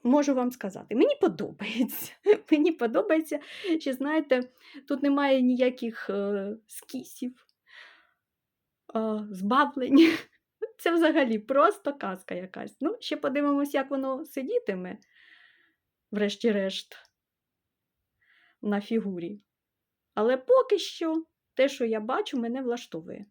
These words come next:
Так, наступна моя задача, яку я собі поставила, це зв'язати планочку. Планую її зв'язати окремо. Ще хочу один прийомчик там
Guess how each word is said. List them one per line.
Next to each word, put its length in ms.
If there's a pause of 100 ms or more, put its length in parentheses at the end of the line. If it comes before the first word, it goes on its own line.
(680)
Так, 220
наступна 760
моя 300
задача, 640 (320)
яку 200
я 260
собі 320
поставила, 1000 (760)
це 220
зв'язати 800
планочку. 880 (400)
Планую 800
її 360
зв'язати 840
окремо. 760 (440)
Ще 180
хочу 380
один 240
прийомчик 680
там 240